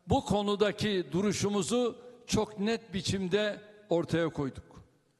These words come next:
On dört, yirmi sekiz Mayıs seçimleri öncesinde birileri sırf iktidara gelmek adına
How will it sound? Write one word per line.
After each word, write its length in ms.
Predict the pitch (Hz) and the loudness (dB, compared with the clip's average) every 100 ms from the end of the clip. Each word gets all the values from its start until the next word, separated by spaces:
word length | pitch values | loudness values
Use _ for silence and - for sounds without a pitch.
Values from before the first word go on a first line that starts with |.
| _ _ _ - | _ _ _ 0
On 240 | 180 214 | 2 4
dört, 360 | 220 220 - - - - - - _ - | 4 4 0 -8 -12 -16 -20 -20 _ -2
yirmi 320 | 165 208 190 | 0 0 2
sekiz 400 | 220 214 254 233 | 0 2 -2 -2
Mayıs 400 | 208 208 196 - | 0 0 0 0
seçimleri 520 | 196 - 202 196 202 | 0 -2 -2 0 0
öncesinde 760 | 196 185 185 156 190 185 170 - - - - _ _ - | 0 0 0 0 -2 0 -2 -2 -14 -20 -20 _ _ -4
birileri 840 | 123 247 254 226 226 233 220 202 - | 2 2 2 2 2 2 0 -2 -4
sırf 440 | - 285 254 196 | -2 -2 -2 -6
iktidara 560 | 220 214 220 214 214 208 | -6 -2 2 2 2 0
gelmek 480 | 208 208 226 214 | 0 0 -2 -2
adına 440 | 196 185 190 180 | -2 0 0 -2